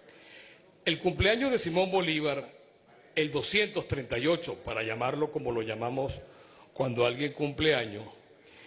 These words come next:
tiene que ser esta vez lo que hemos dicho en los doscientos treinta y siete años anteriores. Es hora de encontrarnos en las diferencias,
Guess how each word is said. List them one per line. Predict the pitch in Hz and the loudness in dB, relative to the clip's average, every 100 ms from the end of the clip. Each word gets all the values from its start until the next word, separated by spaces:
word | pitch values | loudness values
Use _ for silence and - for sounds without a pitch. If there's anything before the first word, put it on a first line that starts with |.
| - - | -20 -2
tiene | - 196 226 | 4 4 2
que | 233 | -4
ser | 214 208 | -2 -2
esta | 214 214 | 0 0
vez | 196 226 - - - - - _ _ _ | 2 0 -2 -10 -20 -20 -20 _ _ _
lo | - 165 160 | 0 2 4
que | - | 2
hemos | 202 214 180 | 0 -2 -4
dicho | - - 220 - - - | -10 -4 -4 -4 -12 -4
en | 190 180 | -2 0
los | 160 | -2
doscientos | 156 - 220 214 180 156 | -2 -4 0 0 0 -4
treinta | 165 147 143 139 | -2 -4 -2 -4
y | |
siete | 120 170 160 160 160 | -4 -2 -2 0 0
años | 151 156 165 - - | 0 -2 -4 -4 -6
anteriores. | 139 120 120 117 110 - - - - - - - - - - - | -4 -2 0 2 0 -2 -8 -12 -18 -20 -20 -20 -20 -20 -10 0
Es | 190 190 | 0 2
hora | 220 214 | 2 2
de | 196 | 2
encontrarnos | 180 160 143 180 190 190 190 190 | 0 -4 -4 2 2 2 -2 -6
en | 185 170 | -4 -4
las | 123 | -4
diferencias, | 131 - 131 131 120 92 78 - | -6 -4 -2 -2 -6 -12 -14 -14